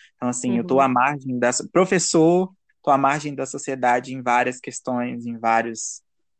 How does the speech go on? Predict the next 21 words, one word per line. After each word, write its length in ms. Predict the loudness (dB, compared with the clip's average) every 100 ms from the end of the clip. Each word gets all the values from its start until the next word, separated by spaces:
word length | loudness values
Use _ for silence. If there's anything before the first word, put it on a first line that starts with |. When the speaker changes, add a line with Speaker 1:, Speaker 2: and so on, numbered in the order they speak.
| -2
Speaker 1:
locais, 600 | 0 0 2 2 2 0
né? 180 | -4 -6
Então, 220 | -6 -8
assim, 400 | -8 -4 -2 -4 -6 _ _ _ _ 0
essa 280 | 2 2
é 20 | 0
uma 100 | -2
questão 300 | -6 -8 -8
que 60 |
tem 120 | -8
que 60 | -6
ser 140 | -4
muito 240 | -2 -4 -4
trabalhada. 580 | -2 0 2 4 2 0
E 40 |
como 180 | 0 0
a 40 | 0
gente 160 | 0
já 100 | -2
falou 340 | 2 4 4 2
antes, 360 | 0 -4 -8